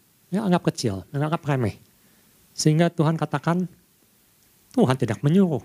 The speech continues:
menyerang kota Ai dengan cara seperti itu. Dan mereka baru disadarkan kembali, ada sesuatu.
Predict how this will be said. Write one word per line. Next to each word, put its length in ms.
menyerang 400
kota 240
Ai 160
dengan 220
cara 180
seperti 380
itu. 160
Dan 140
mereka 240
baru 320
disadarkan 480
kembali, 500
ada 140
sesuatu. 560